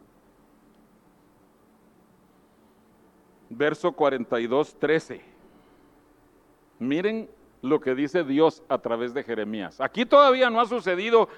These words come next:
el cuarenta y tres y cuarenta y cuatro. Esto es Jeremías entregando la palabra de Jehová. Verso trece. "Mas si dijereis,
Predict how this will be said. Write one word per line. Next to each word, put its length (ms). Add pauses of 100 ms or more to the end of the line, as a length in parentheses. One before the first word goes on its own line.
(140)
el 180
cuarenta 420
y 40
tres 280
y 60
cuarenta 360
y 40
cuatro. 360 (920)
Esto 440
es 380 (300)
Jeremías 1000 (140)
entregando 840
la 160
palabra 520
de 120
Jehová. 440 (800)
Verso 280
trece. 440 (1800)
"Mas 480
si 240
dijereis, 840